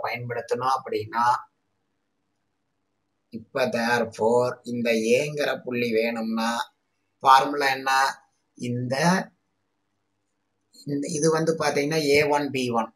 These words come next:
இது ஏ த்ரீ பி த்ரீ. நம்மளுக்கு தெரியணுங்கிறக்காக நாம வேணா இங்க எழுதிக்கலாம். இதுதான் A one comma பி ஒன், இது ஏ two comma பி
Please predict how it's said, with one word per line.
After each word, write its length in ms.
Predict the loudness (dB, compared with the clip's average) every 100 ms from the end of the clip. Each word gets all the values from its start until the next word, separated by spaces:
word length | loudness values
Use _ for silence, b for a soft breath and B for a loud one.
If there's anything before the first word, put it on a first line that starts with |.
| _ _ -6
இது 220 | 0 4 4
ஏ 60 | 4 2
த்ரீ 140 | 0 -4 -4
பி 80 | -4 -4
த்ரீ. 120 | -6 -6
நம்மளுக்கு 320 | -6 -2 -4 -4
தெரியணுங்கிறக்காக 760 | -4 -2 -2 -2 -8 -4 -4 -2 -4
நாம 220 | -6 -4
வேணா 260 | -4 -4 -8
இங்க 120 | -4 -2
எழுதிக்கலாம். 540 | -2 -4 -4 -4 -4 -6 -10
இதுதான் 420 | -6 -4 -2 -4 -4 -2
A 80 | 0 0 -2
one 100 | -8 -10 -4
comma 320 | -4 -2 -4 -6 -6
பி 100 | -6 -4 -2 -2
ஒன், 100 | -4 _ _ _ _ _ _ _ _ _ _ _ _ _ _ _ _ -8 -6
இது 180 | -4 -6 -4 -2
ஏ 80 | -2 -4 -4
two 100 | -2 -2 -2
comma 340 | -2 0 2 2 0
பி 100 | -6